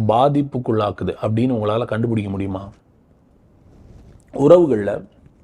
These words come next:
நல்லா தெரியும். நிறைய நேரத்துல என்ன பிரச்சனைனா, சில உறவுகள் நமக்கு வந்து கடினமா இருக்கு, அவங்களோட சர்வைவ் பண்றது கஷ்டம்,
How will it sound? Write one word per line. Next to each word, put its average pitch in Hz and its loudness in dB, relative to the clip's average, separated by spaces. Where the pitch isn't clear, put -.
நல்லா 180 8
தெரியும். 151 4
நிறைய 190 6
நேரத்துல 180 4
என்ன 151 6
பிரச்சனைனா, 135 0
சில 143 4
உறவுகள் 151 4
நமக்கு 120 -2
வந்து 117 2
கடினமா 123 2
இருக்கு, 107 -2
அவங்களோட 113 0
சர்வைவ் 120 2
பண்றது 107 -2
கஷ்டம், 90 -6